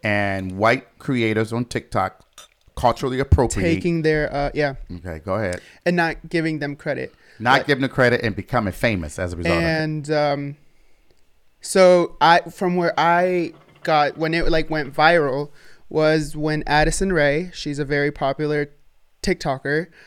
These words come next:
Speaker 2: went on Jimmy Fallon, and she was teaching Jimmy all those dances that were created by Black creators and not giving them any, uh, um,
Speaker 1: Credit.
Speaker 2: credit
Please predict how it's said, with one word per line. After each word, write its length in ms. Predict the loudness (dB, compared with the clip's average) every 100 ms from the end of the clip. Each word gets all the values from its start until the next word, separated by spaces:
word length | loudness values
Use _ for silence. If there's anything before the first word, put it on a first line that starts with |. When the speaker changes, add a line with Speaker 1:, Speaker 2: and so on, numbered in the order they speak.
| -20 _ _
Speaker 2:
went 220 | -2 0
on 140 | 0 0
Jimmy 240 | 0 -2
Fallon, 520 | -2 -4 -4 -6 -8 -12 _ _ _ _ _ _
and 480 | -2 0 0 0 -4
she 400 | -6 -6 -2 0
was 840 | 2 4 4 4 4 2 -2 -8 -12 -12
teaching 480 | -8 -6 -2 -2 -2
Jimmy 460 | -2 -2 0 -2 -4
all 240 | 0 0
those 220 | 2 -2
dances 540 | 0 -2 0 -4 -8 -2
that 120 | -2
were 100 | -2
created 680 | -4 -4 0 2 4 2 0
by 280 | -4 -2 -6
Black 400 | -4 0 0 -2
creators 600 | -6 -4 0 0 -2 -6 -16 -20 -20 -20 -20 -6
and 120 | -2 2
not 300 | 0 0 -2
giving 320 | -2 0 -2
them 180 | -4 -6
any, 420 | -6 -4 -4 -2
uh, 500 | -2 -2 0 -2 -4 -8 _ _ _ _ _ _ _ _ _ _ _ _ _
um, 580 | 0 0 0 -4 -12 -16 _ _
Speaker 1:
Credit. 420 | 2 2 0 -8
Speaker 2:
credit 440 | 4 4 4 -2